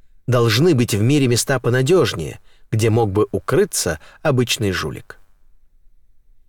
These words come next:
Из Хельсинки Ойва позвонил в Стокгольм своему приятелю Стиккану, и тот переслал ему денег.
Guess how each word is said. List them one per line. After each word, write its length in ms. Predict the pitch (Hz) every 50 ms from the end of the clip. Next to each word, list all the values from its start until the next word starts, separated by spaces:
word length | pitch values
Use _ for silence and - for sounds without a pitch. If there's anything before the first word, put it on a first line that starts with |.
| _ _ - - -
Из 180 | 160 135 -
Хельсинки 640 | - - - 240 247 240 - - 208 190 - - 160 -
Ойва 260 | - 175 180 147 151
позвонил 500 | 139 - 135 117 123 123 123 123 127 113
в 60 | 110 -
Стокгольм 500 | - - 117 101 101 104 113 104 95 90
своему 340 | - - 101 95 98 95
приятелю 600 | - - 107 104 101 95 90 - - 80 82 80
Стиккану, 680 | 82 - - - 214 - - - 190 190 185 180 175 - - - - - - _ _ -
и 60 | - 196
тот 180 | - 285 -
переслал 420 | - 208 170 156 - - 143 147 156
ему 240 | 139 117 113 117
денег. 480 | 98 82 85 78 76 - - - - -